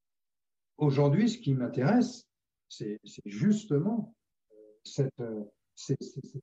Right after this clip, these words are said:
discussions, ces échanges, ces enrichissements. Pourquoi je, je, je, j'aide également, euh, bon, je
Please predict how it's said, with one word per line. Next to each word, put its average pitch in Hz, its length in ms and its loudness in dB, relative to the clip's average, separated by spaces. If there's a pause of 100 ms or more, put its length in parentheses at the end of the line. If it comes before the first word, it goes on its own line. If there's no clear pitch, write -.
discussions, 147 680 -2
ces 120 280 -2
échanges, 190 640 0 (320)
ces 135 260 0
enrichissements. 143 720 2 (400)
Pourquoi 147 360 2
je, 120 160 0 (460)
je, - 100 -16 (120)
je, - 100 -20 (120)
j'aide 139 240 0 (140)
également, 123 420 -8
euh, 104 240 -10
bon, 107 280 -18
je - 100 -20